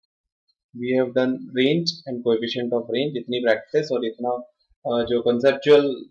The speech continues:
things है वो इसके लिए ठीक है। उसके बाद में अब हम चलते हैं, अ, next point, which is this quartile deviation, और कोशिश करेंगे कि coefficient of quartile deviation को भी साथ के साथ कर लें।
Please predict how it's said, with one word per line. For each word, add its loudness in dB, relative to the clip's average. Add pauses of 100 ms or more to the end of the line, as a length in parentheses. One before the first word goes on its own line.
things 0
है 2
वो 2
इसके -6
लिए -2
ठीक -8
है। 2 (460)
उसके -2
बाद 4
में 2
अब -2
हम -2
चलते 0
हैं, 0
अ, -2 (200)
next -2 (160)
point, -2
which -8
is -2 (320)
this -2 (1800)
quartile 6 (600)
deviation, 0 (360)
और 0 (280)
कोशिश -2
करेंगे 2
कि -16
coefficient 0
of 4 (140)
quartile 2
deviation -4
को -10
भी -8
साथ -6
के -12
साथ 0
कर -6
लें। -10